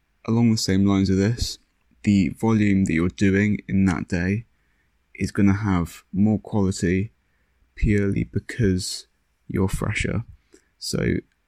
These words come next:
there's a t-, there's a concept called diminishing returns, in that more of a good thing isn't always good. So more and more volume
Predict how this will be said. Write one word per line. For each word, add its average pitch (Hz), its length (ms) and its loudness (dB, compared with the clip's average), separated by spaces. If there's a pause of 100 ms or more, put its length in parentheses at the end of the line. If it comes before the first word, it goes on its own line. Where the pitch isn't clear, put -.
there's 98 220 0
a 95 60 -2
t-, - 240 -4
there's 107 160 -4
a - 40 -6
concept - 440 -2
called 98 180 -4
diminishing 95 520 2
returns, 98 680 0
in 98 220 -4
that 92 180 -4 (500)
more 101 460 0
of - 160 -6
a 87 120 -2
good - 200 -6
thing 98 460 -2
isn't - 200 -4
always 87 340 0
good. 82 360 -6 (100)
So 78 360 -2 (580)
more 101 280 2
and 101 100 2
more 98 180 2
volume 104 540 0